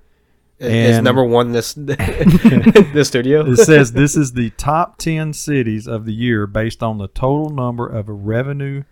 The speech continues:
Speaker 2: or venue check-ins globally.
Speaker 1: Okay.
Speaker 2: Number one, anybody wanna take a guess? Now, this is globally.
Speaker 1: Glo-, glo-, so the whole world.
Speaker 2: So take
Speaker 1: Germany.
Speaker 2: Nope.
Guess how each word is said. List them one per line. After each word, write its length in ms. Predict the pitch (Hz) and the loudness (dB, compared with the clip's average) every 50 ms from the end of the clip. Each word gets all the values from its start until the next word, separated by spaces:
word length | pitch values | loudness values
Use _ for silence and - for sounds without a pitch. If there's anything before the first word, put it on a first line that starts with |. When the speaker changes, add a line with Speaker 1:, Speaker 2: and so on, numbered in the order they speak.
| _ _ | _ _
Speaker 2:
or 260 | - 113 113 110 107 | -2 -2 0 0 -2
venue 500 | 113 110 120 135 151 151 131 107 104 101 | -4 -2 0 0 0 0 0 -2 -4 -6
check-ins 760 | - - - 160 160 156 - - 107 101 98 98 101 107 - - | -8 -8 -6 -4 -4 -4 -6 -8 -8 -8 -8 -10 -12 -14 -16 -12
globally. 520 | 135 131 151 160 151 117 104 90 82 82 - _ _ _ _ _ _ - | -6 -4 -2 -2 -2 -4 -6 -10 -12 -16 -20 _ _ _ _ _ _ -16
Speaker 1:
Okay. 280 | 123 - 123 135 143 - _ _ _ _ _ _ _ _ _ _ _ _ _ _ | -10 -8 -8 -8 -8 -12 _ _ _ _ _ _ _ _ _ _ _ _ _ _
Speaker 2:
Number 220 | - 120 120 117 110 | -4 -2 -2 0 2
one, 320 | 113 123 123 156 196 190 - _ _ _ _ _ _ _ _ _ | 2 2 2 0 -2 -4 -8 _ _ _ _ _ _ _ _ _
anybody 160 | 113 113 117 | -6 -4 -2
wanna 80 | 113 110 | -2 -2
take 160 | 110 117 113 | -2 -4 -4
a 40 | 110 | -2
guess? 300 | 123 143 160 - - _ | -4 -4 -4 -6 -10 _
Now, 80 | 104 101 | -6 -6
this 140 | 123 123 | -6 -6
is 140 | 156 151 143 139 - _ - - _ _ _ _ _ _ _ | -6 -10 -10 -14 -18 _ -20 -20 _ _ _ _ _ _ _
globally. 500 | 135 123 143 175 180 139 - - - - - _ _ _ _ _ _ | -10 -6 -6 -4 -4 -6 -10 -14 -18 -20 -20 _ _ _ _ _ _
Speaker 1:
Glo-, 200 | _ - 120 - - 131 | _ -18 -18 -16 -14 -12
glo-, 400 | 110 - 113 123 127 151 - - | -10 -4 0 2 2 2 0 -2
so 220 | 113 - 131 117 107 | -6 -4 -2 -2 -2
the 100 | 104 92 | -4 -2
whole 200 | - 143 151 139 | -2 0 0 0
world. 300 | 120 110 92 82 87 - _ _ _ _ _ _ _ | -2 -4 -6 -8 -12 -18 _ _ _ _ _ _ _
Speaker 2:
So 100 | - 110 | -8 -8
take 260 | 104 - 131 127 123 - _ _ _ _ _ _ | -4 -2 -2 -2 -2 -4 _ _ _ _ _ _
Speaker 1:
Germany. 420 | - 135 117 107 98 85 82 - _ _ _ _ _ _ | -2 -2 -2 -2 -4 -10 -14 -16 _ _ _ _ _ _
Speaker 2:
Nope. 140 | - 120 - | -12 -12 -12